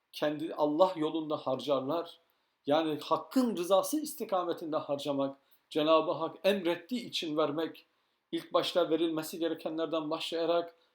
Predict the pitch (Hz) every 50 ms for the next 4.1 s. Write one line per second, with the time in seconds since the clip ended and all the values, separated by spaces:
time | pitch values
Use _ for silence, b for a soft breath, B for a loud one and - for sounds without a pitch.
0 | _ _ - - 156 147 143 143 135 151 180 175 151 - 175 156 139 160 160 151
1 | 147 147 B B B B B - 151 156 156 143 135 143 147 143 143 143 160 170
2 | 151 151 - - - _ _ _ _ 135 160 170 170 202 170 143 156 156 - -
3 | - 349 330 - - - - 170 170 160 151 147 160 160 160 156 156 160 156 151
4 | - _